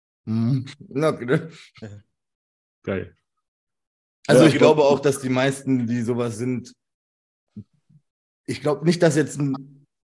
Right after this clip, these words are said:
Speaker 1: Eingeschränkter und ein Homosexueller sich beschwert haben, dass wir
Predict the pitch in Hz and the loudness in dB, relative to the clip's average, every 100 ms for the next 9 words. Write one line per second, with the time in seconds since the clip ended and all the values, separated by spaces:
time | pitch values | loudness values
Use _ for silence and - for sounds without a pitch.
0 | _ 135 185 196 - 175 180 156 120 147 | _ 2 6 6 4 0 0 0 2 0
1 | 131 135 143 160 147 143 131 131 156 170 | 0 0 2 0 0 -2 -2 -2 -2 -4
2 | 139 131 120 139 151 151 139 135 135 131 | -6 -10 -6 -2 -2 0 0 2 0 0
3 | 131 139 127 120 | 2 2 2 -4